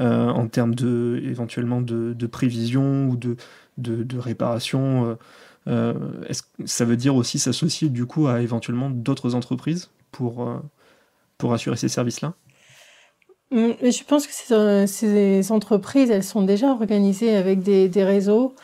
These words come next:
Speaker 2: avec des intervenants, avec des accréditations. Euh, c'est, euh, peut-être cette chaîne de,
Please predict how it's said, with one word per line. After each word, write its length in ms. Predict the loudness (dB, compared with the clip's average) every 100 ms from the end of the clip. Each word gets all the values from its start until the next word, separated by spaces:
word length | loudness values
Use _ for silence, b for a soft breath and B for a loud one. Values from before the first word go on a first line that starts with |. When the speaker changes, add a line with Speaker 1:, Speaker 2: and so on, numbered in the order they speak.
| B B B
Speaker 2:
avec 200 | 2 4
des 140 | 4
intervenants, 540 | 4 2 0 2 4 4
avec 120 | 2
des 140 | 4
accréditations. 920 | 2 2 0 2 2 0 0 2 2 0 B B B B B 2
Euh, 460 | 4 4 4 2
c'est, 400 | 0 2 4 6
euh, 420 | 6 6 6 4
peut-être 340 | 0 -6 -8 -4
cette 220 | -4 -4
chaîne 380 | -2 2 2 2
de, 600 | 0 0 0 -2 -2